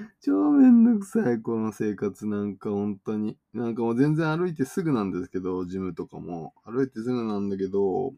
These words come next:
なんだろうね、このなんか、お風呂入るためだけになんかちょっと外出なきゃいけない感じってさ。いやー、なんかあのー、自宅のお風呂に入んで、銭湯とかで過ごしてる人とか、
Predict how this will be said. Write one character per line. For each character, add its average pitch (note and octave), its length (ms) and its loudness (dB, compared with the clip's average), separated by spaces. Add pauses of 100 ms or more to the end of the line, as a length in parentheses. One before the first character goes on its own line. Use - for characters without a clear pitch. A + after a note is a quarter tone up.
(140)
な A#2+ 240 -6
ん C#3 140 2
だ A#2 100 0
ろ G2+ 120 -2
う F#2+ 40 -4
ね、 F#2+ 160 -4
こ G2 180 -8
の F#2+ 100 -6
な F#2+ 180 -8
ん F#2 100 -10
か、 F#2 380 -10 (100)
お A2 160 -12
風 C3+ 120 -6
呂 A#2+ 120 -2
入 A2 140 -4
る G#2+ 100 -4
た G#2 140 -8
め G#2 80 -6
だ G2+ 120 -4
け G2+ 140 -8
に G2+ 140 -8
な G2+ 80 -10
ん G2 40 -14
か G2 120 -12
ち - 100 -20
ょ A#2 40 -10
っ - 40 -16
と - 100 -20
外 A#2 300 -14
出 G2+ 80 0
な F#2+ 140 -2
き F#2 100 -6
ゃ - 20 -4
い F2+ 60 -6
け F#2 120 -14
な F#2 120 -10
い F2+ 80 -12
感 F#2 240 -10
じ F2 120 -20
っ - 20 -
て - 180 -20
さ。 - 460 -14 (920)
い A2 60 2
や A2 400 6
ー、 G#2+ 40 4
な G#2+ 100 2
ん G2+ 40 0
か G2+ 140 0
あ - 20 2
の G#2 640 0
ー、 - 40 -2
自 G3+ 260 -6
宅 C4 360 0
の C4 200 6
お - 20 2
風 C4+ 140 2
呂 C#4 60 2
に A3+ 60 4
入 F#3+ 160 2
ん A#2 120 0
で、 G#2+ 100 2
銭 D#3 220 0
湯 E3+ 80 0
と A#2 240 2
か G2+ 100 0
で F#2+ 100 -2
過 - 160 -6
ご G#2+ 140 2
し - 140 -10
て G2+ 160 2
る F2+ 160 0
人 F#2+ 180 -8
と - 80 -16
か、 F2+ 160 -10